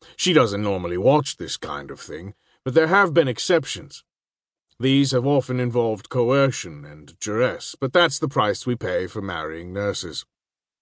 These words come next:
"Look at the nurse behind Renee," I said, pointing. "Yes, what about her?" my Belgian wife retorted. "Well, she isn't mentioned in any history book in my collection.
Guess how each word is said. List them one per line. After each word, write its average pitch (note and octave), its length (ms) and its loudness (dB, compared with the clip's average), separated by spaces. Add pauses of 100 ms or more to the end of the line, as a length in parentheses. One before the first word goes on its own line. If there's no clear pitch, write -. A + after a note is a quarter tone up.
(580)
"Look A3+ 140 0
at A#3+ 80 -2
the B3 100 6
nurse G#3+ 320 4
behind B2 440 0
Renee," C#3 420 2
I - 100 -18
said, - 320 -14
pointing. E2+ 460 -16 (580)
"Yes, G#2 420 -2
what G#2 140 -4
about D#3+ 360 6
her?" D#2+ 200 -10 (160)
my D#2+ 120 -14
Belgian D#2+ 500 -10
wife F2+ 320 -8
retorted. A#2 560 -2 (840)
"Well, F#3 240 8 (180)
she C#3+ 200 0
isn't C4 200 2
mentioned C#3+ 460 2
in A#2 140 -2
any A2 200 -2
history A#2 420 -4
book G2+ 260 -8
in F#2 100 -10
my B2 300 4
collection. G2 580 -12